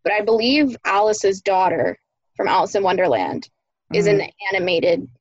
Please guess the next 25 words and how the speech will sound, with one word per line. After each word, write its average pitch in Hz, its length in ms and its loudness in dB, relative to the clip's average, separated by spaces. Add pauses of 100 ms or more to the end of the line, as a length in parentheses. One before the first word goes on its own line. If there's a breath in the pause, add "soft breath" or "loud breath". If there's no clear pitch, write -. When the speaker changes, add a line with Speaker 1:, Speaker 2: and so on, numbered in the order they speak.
(340)
Speaker 1:
um, 175 320 0
series 147 520 -2
that 190 160 -2
they 196 100 0
did 185 260 0
about 185 260 0
Descendants 185 400 -6
for 190 100 -2
a 180 60 0
while. 87 320 -2 (880)
Speaker 2:
Yeah. - 180 -4
Speaker 1:
So. 147 80 -8 (500)
Speaker 2:
Interesting. 160 520 -14 (300)
Speaker 1:
Yeah. 208 260 0 (340 loud breath)
And 240 200 2
then 220 260 0
animals 233 520 0
also. 196 580 0 (260)
Would, 214 360 2
was 214 340 0
there 214 180 0
any, 214 220 2
like, 185 240 -2 (120)
pets, - 760 -6
famous 214 300 0